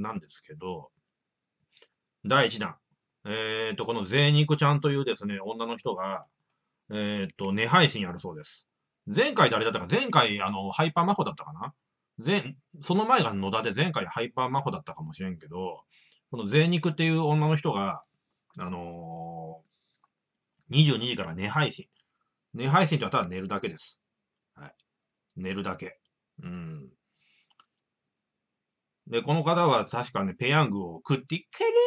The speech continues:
ーい」とか言って、なんかやってた人ですね。ピンクの椅子に座って。見たことないですけど。はい。この贅肉ちゃんというですね、人。ね、「ダイエットしたいよ」とか言ってる、この人がやるそうです。見たことありません。はい。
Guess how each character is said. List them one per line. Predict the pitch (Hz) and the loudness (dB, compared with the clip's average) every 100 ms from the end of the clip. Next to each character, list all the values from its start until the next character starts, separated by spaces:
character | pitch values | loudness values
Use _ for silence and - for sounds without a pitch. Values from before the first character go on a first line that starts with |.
| 494 494 494 427 | 4 0 2 2
ー | - | 0
い」 | |
と | - | -6
か | 80 | -6
言 | |
っ | 78 | -10
て、 | - 107 78 - _ _ _ | -4 -4 -4 -14 _ _ _
な | 104 101 | -6 -4
ん | |
か | 85 85 80 | -6 -10 -10
や | 80 | -12
っ | |
て | 78 | -10
た | 90 76 | -12 -12
人 | - 76 | -14 -16
で | - | -14
す | 95 | -10
ね。 | 113 127 _ | -10 -12 _
ピ | - | -10
ン | 92 | -10
ク | 80 | -12
の | 80 | -16
椅 | 87 92 | -16 -14
子 | - 92 | -12 -12
に | |
座 | 151 90 | -12 -12
っ | 76 | -14
て。 | - 82 _ - | -16 -20 _ -12
見 | 95 | -10
た | 95 | -10
こ | - | -12
と | |
な | - 156 | -12 -12
い | |
で | 71 | -14
す | - | -20
け | - | -20
ど。 | - _ _ _ | -20 _ _ _
は | 76 65 | -20 -20
い。 | _ _ | _ _
こ | - | -14
の | 78 | -12
贅 | 92 87 | -10 -10
肉 | 87 - | -10 -8
ち | 98 | -6
ゃ | |
ん | 90 | -4
と | 92 | -6
い | 87 | -8
う | |
で | 78 | -10
す | - | -12
ね、 | 98 143 - _ _ _ _ _ | -8 -8 -10 _ _ _ _ _
人。 | - - 90 - 120 | -20 -16 -16 -16 -10
ね、 | 131 - 107 | -10 -10 -8
「ダ | 101 | -6
イ | 107 143 | -4 -4
エ | |
ッ | 160 | -4
ト | 165 | -6
し | - | -6
た | 160 | -6
い | 160 | -4
よ」 | 175 190 156 | -2 -2 -2
と | - | -6
か | |
言 | 160 | -10
っ | |
て | - | -8
る、 | 98 101 143 - | -6 -6 -8 -8
こ | 107 | -8
の | 214 | -6
人 | 101 | -8
が | 90 180 151 | -6 -8 -8
や | 78 | -14
る | 80 | -14
そ | 92 80 | -14 -14
う | |
で | 76 80 80 80 | -14 -14 -14 -14
す。 | - - _ _ _ _ _ _ _ _ _ | -16 -18 _ _ _ _ _ _ _ _ _
見 | 107 104 | -10 -8
た | 76 | -8
こ | |
と | - 76 | -10 -14
あ | |
り | 78 | -12
ま | 80 80 | -14 -14
せ | 82 | -14
ん。 | |
は | 82 | -14
い。 | 80 | -16